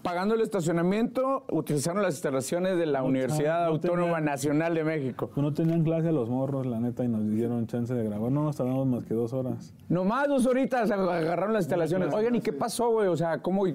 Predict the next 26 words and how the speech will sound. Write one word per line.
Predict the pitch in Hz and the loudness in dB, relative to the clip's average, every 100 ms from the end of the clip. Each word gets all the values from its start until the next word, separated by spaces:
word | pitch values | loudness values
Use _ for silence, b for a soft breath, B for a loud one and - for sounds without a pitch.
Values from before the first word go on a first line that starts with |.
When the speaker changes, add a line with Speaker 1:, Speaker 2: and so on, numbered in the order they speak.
| - | 0
Speaker 1:
les | 151 151 | 0 0
cayó | - 151 165 | 0 2 4
la | 185 175 | 4 2
tira? | - 220 233 220 | 0 0 2 2
¿Les | 196 147 | 0 0
cayó | 151 160 | 0 0
primero | 170 175 | 0 0
la | 170 | 0
seguridad? | 151 135 135 147 175 196 | 0 0 2 2 2 0
¿Cómo | 196 196 | 0 0
estuvo | 180 185 | 2 0
la | 175 | 2
onda? | 147 135 | 0 0
Speaker 2:
No, | 156 | 2
llegó, | 165 165 175 185 143 | 4 4 2 2 2
llegó | 143 143 147 | 2 2 2
un | 160 160 160 | 2 2 2
profesor | 160 147 127 104 139 170 160 | 0 0 -2 0 0 0 0
y | 117 107 104 107 | 0 0 0 0
nos | 107 107 113 | 0 0 0
había | 117 123 | 0 0
dicho | 123 131 | 0 0
que | 110 | 0
qué | |
estábamos | 117 131 131 113 | -2 -2 -2 -2
haciendo. | 107 101 135 | -4 -2 0